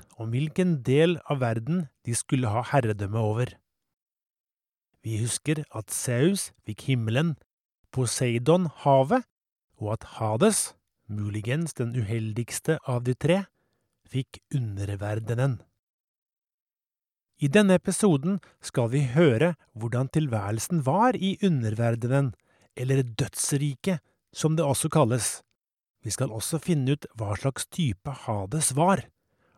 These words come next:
og hvordan han på sleipt vis greide å skaffe seg en pen og attraktiv kone. Ifølge gresk mytologi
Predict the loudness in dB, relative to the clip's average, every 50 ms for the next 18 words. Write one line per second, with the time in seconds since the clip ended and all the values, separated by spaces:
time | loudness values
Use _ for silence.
0 | _ _ -10 -6 -4 -2 -2 0 2 2 2 0 -2 -6 _ _ -8 -6 -6 -6
1 | -4 -4 -4 -4 -4 -4 -4 -2 -2 0 0 0 -2 -4 -6 -8 -8 -4 -2 -2
2 | -2 0 0 -2 -4 -6 -6 -10 _ _ _ _ _ -10 -6 -2 2 2 2 2
3 | 2 0 -2 -4 -2 -4 -4 -4 -4 -4 -4 -4 -6 -2 -2 0 0 0 -2 -6
4 | _ _ -12 -10 -10 -10 -10 _ -10 -6 -4 -2 -2 -2 -4 -4 -8 _ _ _
5 | -8 -8 -8 -6 -6 -8 -8 -8 _ -8 -6 -6 -6 -8 -6 -4 -2 -2 -2 -4
6 | -6 -4 -4 -2 -2 -2 -4 -6 -8 -10 _ _ _ _ _ _ _ _ _ _
7 | _ _ _ _ _ _ _ _ _ _ _ _ _ _ _ _ _ _ _ _
8 | _ _ _ _ _ _ _ -8 -6 -2 2 4 4 4 4 2 0 0 2 2
9 | 2 2 0 -2 -4 -6 -6 -4 -4 -4 0 2 4 4 4 2 2 -2 -2 -2
10 | -2 -4